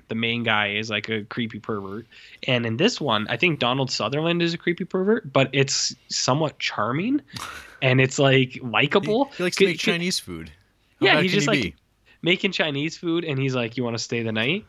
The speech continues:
Speaker 1: And she's like, "No, come on." <laughs> And he's just kinda like, like, a really soft, like, little wink.
Speaker 2: Mm-hmm.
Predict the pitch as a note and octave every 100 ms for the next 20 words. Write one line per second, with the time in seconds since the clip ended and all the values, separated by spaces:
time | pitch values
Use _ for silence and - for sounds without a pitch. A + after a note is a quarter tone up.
0 | _ _ - - B2+ B2 A#2+ C#3 C#3 A#2+
1 | A#2+ A#2+ B2 B2+ B2+ C3 C3+ - B2+ A2+
2 | A2+ A2 A2+ C#3 D#3 C3+ D3+ C3+ C3+ -
3 | B2+ A#2+ G#2+ A2 - - - - C3+ C3
4 | B2+ B2 B2 - - G#2+ A2+ - G#2+ G#2+
5 | A2 A#2 G#2 G2+ G2+ A#2+ C3+ -